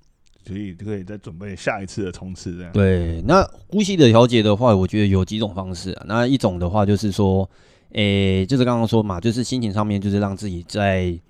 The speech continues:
Speaker 2: 所谓的强度上面，就是做一转换，然后让自己身体放，
Speaker 1: 嗯。
Speaker 2: 就是脑袋里面放空、放松。
Speaker 1: 放松身体。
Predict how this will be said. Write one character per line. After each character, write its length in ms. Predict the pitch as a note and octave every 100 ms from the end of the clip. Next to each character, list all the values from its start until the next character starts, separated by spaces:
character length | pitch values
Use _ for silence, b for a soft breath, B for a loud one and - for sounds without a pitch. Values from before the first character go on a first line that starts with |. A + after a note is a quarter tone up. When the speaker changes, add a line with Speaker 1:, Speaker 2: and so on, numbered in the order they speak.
| _
Speaker 2:
所 140 | - A#2
谓 80 | B2+
的 140 | G2+
强 260 | - G#2+ G#2+
度 160 | B2+
上 180 | G#2+ A2
面， 160 | G2+ G2
就 120 | G2
是 400 | F#2+ F#2 E2+ F2
做 240 | - G#2
一 40 | G2
转 240 | - - E2+ -
换， 240 | - G2 - _ _
然 140 | - G2
后 80 |
让 160 | A2 G#2+
自 100 | G2
己 100 | F#2+
身 220 | E2+ A2+
体 260 | - F2+ F2 - -
放， 160 | A2
Speaker 1:
嗯。 40 | G#2
Speaker 2:
就 120 | -
是 80 | B2+
脑 180 | B2 F#2
袋 120 | F#2
里 120 | G#2+ F2+
面 120 | G2
放 200 | F#2+ F2
空、 180 | F#2 E2 -
放 180 | A2
松。 280 | F#2+ F2 E2+ -
Speaker 1:
放 240 | - A#2+ F#2
松 240 | A2+ B2
身 240 | A#2 A#2+
体。 240 | B2 G2+